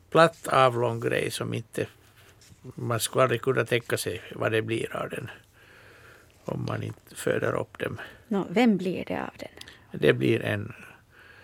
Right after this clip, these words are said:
Speaker 1: en, vad heter den nu på svenska? Det är Pyrocroa coccine, alltså den heter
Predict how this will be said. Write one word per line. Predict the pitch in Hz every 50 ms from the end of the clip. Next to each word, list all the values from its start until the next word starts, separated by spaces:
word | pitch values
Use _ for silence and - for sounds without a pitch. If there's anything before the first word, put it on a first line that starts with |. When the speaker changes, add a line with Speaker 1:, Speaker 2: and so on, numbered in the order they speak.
| - - - _ -
Speaker 1:
en, | - - - - - - - - - -
vad | 165 170 190 180 160 160
heter | 151 160 151 113 - - - - -
den | - -
nu | - -
på | - - -
svenska? | - - - - - - - - - - - - - - - - - - - - _ - - - - - - -
Det | - - -
är | -
Pyrocroa | - - 156 151 151 139 127 - - 156 82 73 65 -
coccine, | - - 127 - - - - - 151 - 127 104 98 101 104 104
alltså | 110 110 - - -
den | - 131 123
heter | 135 143 127 - - 135 123 131